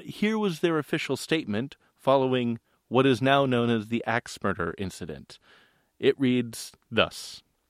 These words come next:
"Around ten forty-five A M today, the American imperialist aggressors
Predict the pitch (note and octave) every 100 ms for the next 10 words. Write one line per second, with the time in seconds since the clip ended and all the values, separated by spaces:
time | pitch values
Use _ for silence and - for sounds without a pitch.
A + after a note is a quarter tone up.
0 | _ _ _ G#2 G#2 G2+ - C#3+ D3 C3+
1 | C3 - A#2 A2 G#2+ G#2 G#2 - G2 F2+
2 | F2+ - _ _ G2+ E2 A2+ C#3+ D3 B2
3 | G2 - C3 B2+ B2+ - B2+ G#2+ F2+ F2
4 | F2 -